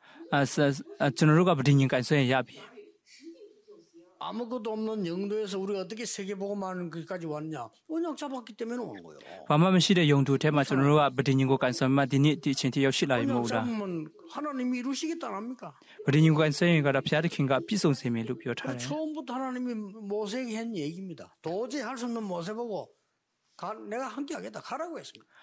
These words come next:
Speaker 1: 아, 파트마 그래야 네 모세고 피아르 킹가 뼈레 세가 피데. nga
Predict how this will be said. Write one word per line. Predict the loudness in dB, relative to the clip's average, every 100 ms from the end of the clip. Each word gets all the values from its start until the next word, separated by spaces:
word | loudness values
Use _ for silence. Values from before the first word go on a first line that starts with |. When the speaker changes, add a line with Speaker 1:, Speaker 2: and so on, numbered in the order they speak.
| -20 -20 -12 -2
Speaker 1:
아, | 0 -2 -10 -20 -18 -6
파트마 | 0 6 6 6
그래야 | 6 6
네 | 6
모세고 | 6 4 4 2
피아르 | 2 0
킹가 | 0 2 0 0 0 0 4
뼈레 | 4 6 4
세가 | 2 2
피데. | 0 -2 -2
nga | 2